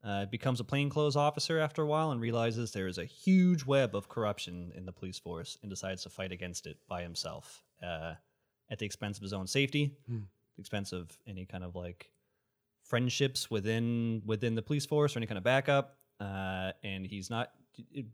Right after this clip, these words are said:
Speaker 1: he fights and fights and fights and is not getting any help along the way. Keeps getting transferred, keeps finding more corruption. It, it, it toils on him mentally. His wife, uh, or his girlfriend leaves him.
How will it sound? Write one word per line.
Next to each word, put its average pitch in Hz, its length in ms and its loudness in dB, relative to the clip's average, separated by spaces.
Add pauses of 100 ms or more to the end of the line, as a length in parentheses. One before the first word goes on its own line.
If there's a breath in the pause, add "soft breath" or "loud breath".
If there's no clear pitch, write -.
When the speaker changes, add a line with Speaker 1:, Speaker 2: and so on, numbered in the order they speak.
Speaker 1:
he 127 160 0
fights 190 320 4
and 165 80 0
fights 156 200 4
and 135 100 0
fights 127 240 2
and 104 100 -4
is 95 100 -4
not 113 200 0
getting 110 200 -2
any 107 220 -4
help 95 340 -6 (360)
along 95 260 -4
the 92 80 -4
way. 87 420 -4 (460)
Keeps 135 200 -2
getting 120 200 2
transferred, 101 540 -6
keeps 120 200 -6
finding 110 260 -4
more 101 160 -4
corruption. 95 640 -6 (1000)
It, - 180 -20
it, 104 200 -4
it 95 160 -6
toils 131 340 2
on 127 200 4
him 127 140 4
mentally. 135 640 2
His 110 160 0
wife, 123 220 2 (220)
uh, 113 260 0
or 107 140 -2
his 104 80 -4
girlfriend 135 400 2
leaves 135 240 2
him. 139 340 2